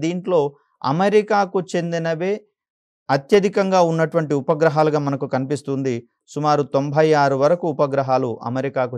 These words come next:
చెందినటువంటి ఉపగ్రహాలు. So ఇక్కడ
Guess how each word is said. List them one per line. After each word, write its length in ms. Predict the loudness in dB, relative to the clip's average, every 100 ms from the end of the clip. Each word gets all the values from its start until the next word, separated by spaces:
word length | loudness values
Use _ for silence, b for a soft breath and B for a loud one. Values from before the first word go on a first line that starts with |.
| -6
చెందినటువంటి 640 | -6 -6 -6 -8 -6 -6 -6 -8 -8
ఉపగ్రహాలు. 580 | -6 -6 -8 -10 -12 -12 _ _ _ _ _ _ -6
So 80 | -4 -4 -2
ఇక్కడ 180 | 0